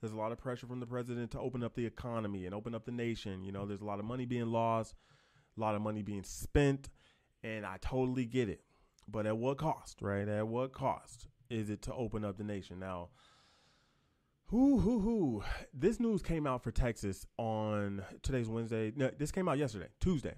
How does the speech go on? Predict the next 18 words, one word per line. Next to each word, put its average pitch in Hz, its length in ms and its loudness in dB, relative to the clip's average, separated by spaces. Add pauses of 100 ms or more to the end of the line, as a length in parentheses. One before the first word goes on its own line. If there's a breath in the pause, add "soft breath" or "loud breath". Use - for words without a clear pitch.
right? 117 220 0 (540 loud breath)
And 113 300 -2
he's 139 140 0
like, 95 160 -2
"Hey, 117 300 -2 (140)
you're 131 140 10
opening 110 340 6
up 87 140 -4
Friday." 117 720 2 (880)
That's 202 220 -4
real 180 320 0
short 226 260 4
notice, 185 340 4
isn't 175 220 2
it? 190 140 -6 (960)
Real 185 400 6
short 151 320 4
notice 113 420 0